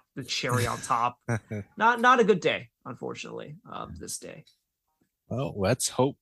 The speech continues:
Speaker 2: we can prove the Lakers wrong and win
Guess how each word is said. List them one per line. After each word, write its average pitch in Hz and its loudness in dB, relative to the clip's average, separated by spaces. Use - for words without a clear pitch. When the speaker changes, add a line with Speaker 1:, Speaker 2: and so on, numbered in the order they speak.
Speaker 2:
we 143 0
can 98 0
prove 123 4
the 113 4
Lakers 104 4
wrong 80 -2
and 92 -4
win 110 0